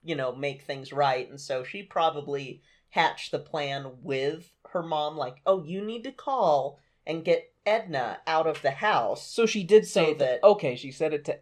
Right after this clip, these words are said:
Speaker 2: Edna. Okay.
Speaker 1: Yeah.
Speaker 2: My, that's what I was gonna ask, is if I miss, I assumed that she was calling Penny's mom, 'cause Penny's mom
Speaker 1: Yeah,
Speaker 2: is
Speaker 1: no,
Speaker 2: the, the one who
Speaker 1: she's
Speaker 2: freaks
Speaker 1: calling
Speaker 2: out.
Speaker 1: Edna's mom.
Speaker 2: Yeah, she's calling
Speaker 1: Or
Speaker 2: Edna.
Speaker 1: Tracy's mom.
Speaker 2: Yeah,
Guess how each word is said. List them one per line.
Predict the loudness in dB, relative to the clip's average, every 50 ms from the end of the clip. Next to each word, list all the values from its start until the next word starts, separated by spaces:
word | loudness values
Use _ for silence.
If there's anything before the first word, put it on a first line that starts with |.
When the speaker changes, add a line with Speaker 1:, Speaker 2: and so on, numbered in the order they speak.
| _ -2
Speaker 2:
Edna. | -2 -2 -2 -6 -8 -10 -10 -10 -12 -16 _ 0
Okay. | 0 0 2 0 -4 -10 -18 -20 -20 _ _ _ _ _ _ -12
Speaker 1:
Yeah. | -6 -2 2
Speaker 2:
My, | 2 4 4 4 2 2 4
that's | 4 4 4 6 6
what | 6
I |
was | 6 6
gonna | 4 0 0
ask, | 0 0 0 -2 -2
is | -2 -2
if | 0 2 2
I | 2 2
miss, | 2 0 -2 -4 -4 2 4
I | 6 6
assumed | 6 6 2 0 -4 -6 -4 -2 0 2 2 2 0 0 -4 -6 -6 -4
that | -2 -2 -2 -4
she | -6 -10 -8 -6
was | -6 -6 -6
calling | -6 -4 -2 -2 -2 -2 -4 -8 -10
Penny's | -8 -4 -2 0 0 0 0
mom, | -2 -4 -4 -4 -6
'cause | -8 -10 -10 -6
Penny's | -4 -2 -2 -2 0 2
mom | 4 4
Speaker 1:
Yeah, | 4 4 2
Speaker 2:
is | -2 -2 -2
Speaker 1:
no, | 0 2 2 2 2
Speaker 2:
the, | 2
the | 2
one | 2 2 0
who | 0
Speaker 1:
she's | -2 -2
Speaker 2:
freaks | 0 2 2 4 2
Speaker 1:
calling | 2
Speaker 2:
out. | 0 0 -2
Speaker 1:
Edna's | -4 -4 -6 -10 -14 -14 -14 -14
mom. | -14 -10 -2 0
Speaker 2:
Yeah, | 0 2 0
she's | -2 -6 -4 0
calling | 4 4 4 4 4 6 6
Speaker 1:
Or |
Speaker 2:
Edna. | 8 8 6 6 4 0 -2
Speaker 1:
Tracy's | 0 2 2 2 2 -2 -10 -14 -14
mom. | -12 -2 2
Speaker 2:
Yeah, | 2 2 2